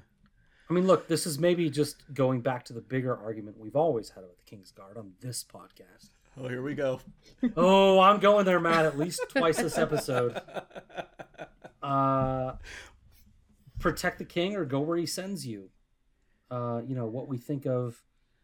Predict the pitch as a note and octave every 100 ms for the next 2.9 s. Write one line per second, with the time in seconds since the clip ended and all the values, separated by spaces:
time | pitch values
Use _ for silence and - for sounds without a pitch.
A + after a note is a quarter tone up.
0 | _ _ C3+ B2 A#2 B2 - C#3 - -
1 | - C#3+ A#2+ A2 - A#2+ - - - A#2+
2 | - - A#2+ A2+ B2 A2+ A2 A2 -